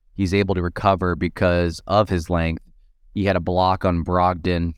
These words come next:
on Friday, which actually followed his own turnover, so it makes up for that mistake with a takeaway of his own. But he can also get pushed around a bit, too. There's a couple of possessions where you see him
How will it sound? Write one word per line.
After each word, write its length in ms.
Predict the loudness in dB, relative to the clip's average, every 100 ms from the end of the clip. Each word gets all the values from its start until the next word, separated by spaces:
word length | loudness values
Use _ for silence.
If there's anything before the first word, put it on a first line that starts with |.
| -4
on 180 | -2 -2
Friday, 540 | 0 2 2 2 0
which 280 | -2 -4 -6 0
actually 380 | 0 2 -2
followed 480 | 0 2 2 4 2
his 160 | -2 -4 -4
own 420 | -2 0 -2 -6 -10
turnover, 520 | -4 0 0 2 0 -4 -16 _
so 160 | 0 2
it 60 |
makes 440 | 2 2 2 -2 0
up 180 | 0 2
for 140 | 2
that 160 | 2 0
mistake 640 | -4 0 0 0 -2 -10 -20 -12 -6
with 140 | -4
a 60 | -4
takeaway 600 | 0 0 0 2 2 2
of 80 |
his 140 | 0 2
own. 480 | 2 2 0 -2 -6 -20 _ _ _ _ _ _ _ _ _ _
But 240 | 2 2 0 -8
he 220 | -4 0
can 80 | 2
also 220 | 2 2
get 160 | 2 2
pushed 260 | 0 0
around 340 | 0 0 0 -4 -6
a 80 | -2
bit, 240 | 0 -2
too. 300 | 2 2 2
There's 180 | 2 0
a 80 | -2
couple 260 | -2 0
of 60 | 0
possessions 540 | 0 2 2 2 0
where 320 | 0 2 2 2
you 240 | 0 -2
see 340 | -2 0 2
him 480 | 2 2 2 0 -4